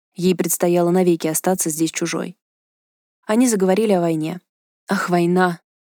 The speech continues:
Низкорослые разговорчивые женщины с сожалением повторяли это слово. Поскольку разговор перешёл на серьёзную тему, они обернулись к Дракеру в ожидании его мнения.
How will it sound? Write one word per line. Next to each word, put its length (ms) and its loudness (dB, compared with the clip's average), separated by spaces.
Низкорослые 560 0
разговорчивые 640 0
женщины 400 0
с 60 -2
сожалением 560 0
повторяли 440 0
это 160 -2
слово. 400 -4
Поскольку 380 0
разговор 400 0
перешёл 380 0
на 80 2
серьёзную 540 0
тему, 320 0
они 220 2
обернулись 480 2
к 60 -10
Дракеру 400 0
в 60 -2
ожидании 460 2
его 220 0
мнения. 480 -2